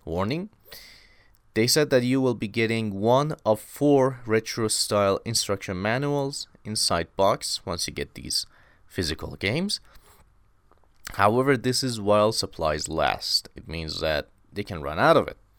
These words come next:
The games are coming, um, fall twenty twenty-one, so if you are interested in them, go for it. I'm not. Sorry. Chorus is launching on December third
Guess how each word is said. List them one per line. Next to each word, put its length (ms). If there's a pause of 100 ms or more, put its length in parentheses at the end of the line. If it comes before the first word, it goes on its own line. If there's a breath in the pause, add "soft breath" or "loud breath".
(800 loud breath)
The 520 (340)
games 500
are 180
coming, 580 (380)
um, 720 (180)
fall 440
twenty 340
twenty-one, 540
so 160
if 200
you 160
are 140
interested 420
in 140
them, 320 (720)
go 160
for 220
it. 140 (140)
I'm 220
not. 220 (220)
Sorry. 340 (1000 loud breath)
Chorus 720
is 180
launching 560
on 160
December 480
third 640